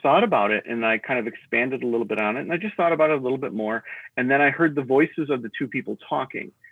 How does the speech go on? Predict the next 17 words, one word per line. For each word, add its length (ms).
No, 220
I 80
didn't 260
hear 240
voices. 520
Just, 140
uh, 60
let's 300
be 120
clear 320
when 200
we 80
quote 260
me. 160
Um, 320
but, 220
uh, 140